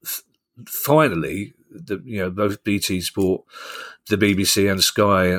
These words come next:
are starting to reflect the fact that, uh, women and, uh, people from different backgrounds, uh, who played football are able to talk about football. So you're seeing far more, um, women pundits and, and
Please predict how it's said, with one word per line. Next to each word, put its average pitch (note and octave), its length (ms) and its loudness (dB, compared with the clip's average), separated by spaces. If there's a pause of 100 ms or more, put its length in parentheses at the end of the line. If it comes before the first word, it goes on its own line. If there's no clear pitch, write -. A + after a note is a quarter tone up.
(120)
are F#2 180 -2
starting F#2+ 440 0
to - 120 -4
reflect G2 400 0
the F#2+ 60 -2
fact F2+ 320 -4
that, F2+ 220 0 (360)
uh, F2+ 460 -4 (560)
women F2+ 560 2 (260)
and, F2+ 540 -2 (240)
uh, E2 420 0 (680)
people F#2+ 280 0
from F2+ 220 -4
different F#2 360 0
backgrounds, E2 720 0 (420)
uh, F#2+ 60 0
who F2+ 300 0
played F2 240 2
football F2 460 0
are G2+ 240 4
able F2 160 0
to - 120 -4
talk F2 180 0
about E2 220 0
football. F#2+ 280 -2
So G2+ 120 2
you're G2 140 4
seeing F#2+ 280 2
far G2+ 280 2
more, F#2 360 2 (680)
um, E2 720 0 (320)
women G2+ 300 2
pundits F#2+ 440 0
and, F2+ 280 -4
and F2 360 -2